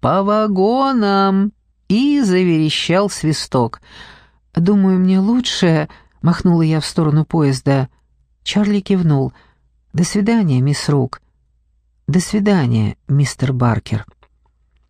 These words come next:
Повернувшись, я пошла к вагону. В такой момент в любовных историях смелый юноша бежит за дамой, заключает её в романтические объятия,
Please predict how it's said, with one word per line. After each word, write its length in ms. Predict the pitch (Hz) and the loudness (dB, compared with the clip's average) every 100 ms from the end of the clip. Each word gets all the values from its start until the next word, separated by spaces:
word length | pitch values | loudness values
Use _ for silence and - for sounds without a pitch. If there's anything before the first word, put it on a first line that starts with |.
| _ _ _ _ _ _ _ _ _ _ _ _ _ _ _ _ _ - | _ _ _ _ _ _ _ _ _ _ _ _ _ _ _ _ _ -2
Повернувшись, 680 | 175 208 214 294 - 226 214 | 2 4 4 2 0 -2 0
я 100 | 220 | 0
пошла 340 | 202 - 185 | 0 0 -2
к 100 | - | 2
вагону. 600 | 185 170 143 123 120 104 _ _ _ _ _ _ _ _ _ _ _ _ - | 0 2 2 2 2 -2 _ _ _ _ _ _ _ _ _ _ _ _ -12
В 100 | - | -4
такой 260 | 190 220 | 0 2
момент 680 | 196 196 208 247 240 - - - _ _ - _ _ | 2 2 4 2 2 -2 -12 -20 _ _ -20 _ _
в 100 | - | 0
любовных 540 | 175 226 277 247 226 - | 2 4 2 2 2 0
историях 540 | 196 - 254 226 185 | -4 -2 0 0 0
смелый 440 | - 196 220 202 | -2 0 2 2
юноша 420 | 190 214 208 - 180 | 2 2 0 0 0
бежит 320 | 180 190 175 | 2 0 0
за 180 | 170 180 | 0 0
дамой, 460 | 185 220 185 151 | 0 0 0 0
заключает 580 | 139 - 180 - 226 196 | -2 0 0 0 -2 0
её 200 | 185 180 | 2 2
в 80 | 160 | 2
романтические 760 | 185 185 180 202 185 - 180 | 2 0 0 -2 -4 -2 -2
объятия, 640 | 170 190 226 190 170 165 | 0 0 0 0 0 0